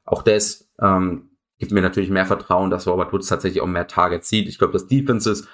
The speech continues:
sich langsam mehr auf Cooper Kupp einstellen, das heißt, der mehr in der Double Coverage ist. Das heißt natürlich, man hat auch mehr Raum und, ähm, mehr Looks im Endeffekt von Stafford, die,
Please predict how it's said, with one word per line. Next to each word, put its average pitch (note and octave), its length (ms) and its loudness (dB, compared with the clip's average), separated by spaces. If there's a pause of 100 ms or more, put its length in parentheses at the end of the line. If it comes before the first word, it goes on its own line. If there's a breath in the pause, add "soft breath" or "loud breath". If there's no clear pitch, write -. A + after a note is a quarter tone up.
(140 loud breath)
sich F#2+ 220 -4
langsam G2+ 680 2
mehr F#2+ 320 0
auf - 160 -6
Cooper F#2 220 0
Kupp - 240 0
einstellen, G2+ 360 0
das F#2 120 -4
heißt, F2 200 -4
der F#2 300 0 (160)
mehr F#2+ 460 2
in F#2+ 80 0
der F2+ 80 0
Double A2 280 -2
Coverage G2 460 0
ist. - 320 -4
Das - 100 -20
heißt F2 220 2
natürlich, F2+ 320 -4
man E2+ 160 -6
hat - 140 0
auch F2 80 -2
mehr F2 340 -2
Raum G#2+ 400 0 (220 loud breath)
und, F2+ 480 0
ähm, F2 480 -2 (380)
mehr F2+ 240 6
Looks G2+ 440 0
im G2+ 140 -2
Endeffekt F#2+ 360 -2
von F#2+ 120 -4
Stafford, G2 440 0
die, F#2+ 320 0